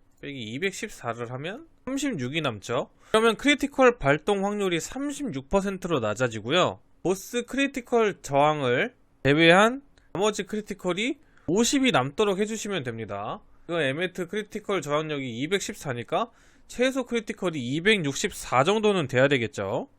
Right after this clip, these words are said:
자, 크리티컬 저항. 크리티컬 저항은 보스의 크리티컬.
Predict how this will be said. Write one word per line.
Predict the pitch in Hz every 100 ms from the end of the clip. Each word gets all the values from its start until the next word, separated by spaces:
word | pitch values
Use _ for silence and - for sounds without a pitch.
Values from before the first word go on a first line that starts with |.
| _ -
자, | 120
크리티컬 | - 269 285 277 - 247 226 240 226
저항. | - 113 113 98 - _ _
크리티컬 | 240 247 269 262 240
저항은 | 180 180 185 233 233
보스의 | 185 208 - 247 240
크리티컬. | - 254 240 226 139 104